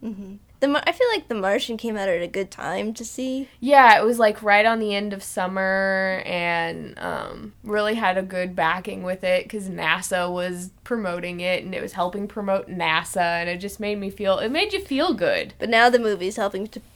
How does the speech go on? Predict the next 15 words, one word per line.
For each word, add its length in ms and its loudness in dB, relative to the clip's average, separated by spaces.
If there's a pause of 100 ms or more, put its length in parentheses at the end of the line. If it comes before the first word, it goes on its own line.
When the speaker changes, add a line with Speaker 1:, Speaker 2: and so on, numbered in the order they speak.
(100)
Speaker 1:
promote 400 -8
potatoes. 720 -2
Speaker 2:
Yeah. 440 8
Speaker 1:
<laughs> 60 4 (240)
Speaker 2:
Like, 160 6
it's 240 8
multifaceted 1080 6
promotion. 680 -2 (500)
Speaker 1:
Yeah. 360 -2 (360)
Speaker 2:
And 160 4
the 20 4
book 240 2
is 140 -2
really 200 -4
good. 300 -6